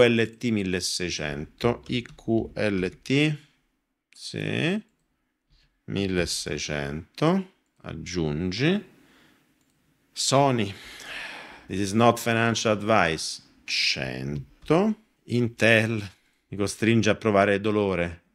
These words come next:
Intel mille. E ok, la parte stocks l'abbiamo messa tutto tranne, tranne, tranne la parte, diciamo, fondi pensione, che andiamo a mettere adesso, andiamo a mettere. Ehm, abbiamo obbligazioni,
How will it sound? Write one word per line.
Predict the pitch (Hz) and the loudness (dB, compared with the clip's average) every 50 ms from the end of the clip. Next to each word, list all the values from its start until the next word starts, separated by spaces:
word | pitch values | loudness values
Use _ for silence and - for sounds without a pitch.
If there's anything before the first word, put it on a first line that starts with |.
| _ - | _ -16
Intel | - 104 104 98 - - 110 110 110 113 110 110 110 107 110 110 - - _ - _ _ _ _ _ _ _ _ _ _ _ _ _ _ _ _ _ _ _ _ _ _ _ _ _ _ _ | -12 -10 -10 -10 -6 -2 0 2 2 2 2 2 0 0 -2 -2 -6 -10 _ -20 _ _ _ _ _ _ _ _ _ _ _ _ _ _ _ _ _ _ _ _ _ _ _ _ _ _ _
mille. | - 147 147 131 131 131 127 120 113 104 95 90 90 92 98 104 113 127 156 185 214 226 220 - - - - - _ - | -6 -2 0 2 4 4 4 4 2 2 0 -2 -4 -2 0 2 2 4 4 4 4 2 0 -4 -10 -20 -20 -20 _ 0
E | - 147 175 214 | 2 4 6 6
ok, | 233 214 226 - - - - | 6 4 2 0 -10 -6 -2
la | 62 71 95 | 0 0 4
parte | 113 165 170 - - 175 | 6 6 4 4 2 0
stocks | 170 - - - 202 196 196 - | 0 2 6 8 8 8 6 4
l'abbiamo | - 143 135 143 139 139 | 2 2 4 4 4 6
messa | 143 139 - - 175 | 4 2 2 0 0
tutto | 175 226 196 - 170 | 0 0 0 2 2
tranne, | 123 143 143 143 151 151 151 151 151 151 147 139 | 4 6 6 6 6 4 2 2 0 0 -2 -2
tranne, | - - 143 139 139 143 143 143 143 139 135 135 131 131 135 - _ | -2 0 2 2 2 2 0 0 0 2 2 2 0 -2 -4 -10 _
tranne | _ - 131 131 131 139 131 | _ -2 0 2 4 4 4
la | 123 113 | 4 4
parte, | 101 113 110 110 - - 110 | 4 4 2 2 0 -2 -2
diciamo, | 104 98 92 107 101 101 | -2 -2 -2 -2 -2 -2
fondi | - - 107 101 92 92 | -2 0 0 0 0 0
pensione, | 85 92 87 82 - - 82 78 82 113 147 | 0 0 -2 -2 -2 0 0 2 2 2 2
che | 185 254 | 0 0
andiamo | 285 269 226 190 | 2 4 4 4
a | 143 | 4
mettere | 107 92 82 71 - - 73 73 | 4 4 0 -4 -6 -6 -4 -4
adesso, | 73 65 58 - - - | -2 -4 -4 -6 -6 -4
andiamo | 110 110 110 107 | -2 0 2 2
a | 90 | 0
mettere. | 80 71 65 62 - - - 69 69 67 - - - - - - - - - - _ | 0 -2 -6 -8 -10 -10 -8 -8 -8 -8 -10 -14 -20 -20 -18 -18 -18 -18 -20 -18 _
Ehm, | - 123 120 120 117 117 117 117 120 120 120 117 117 117 117 117 113 - - _ _ - | 0 2 4 4 6 4 4 2 2 2 0 0 2 0 0 -2 -6 -14 -20 _ _ -2
abbiamo | - 156 156 143 131 131 127 107 87 82 80 90 120 147 180 - - - | 0 0 2 2 2 2 4 4 4 2 2 0 0 0 -2 -2 0 0
obbligazioni, | 202 185 156 135 127 110 104 92 - - - - 78 76 73 71 76 101 123 160 185 | 0 2 2 2 2 4 2 2 0 -2 -8 -4 -2 -2 0 0 0 0 0 -2 -2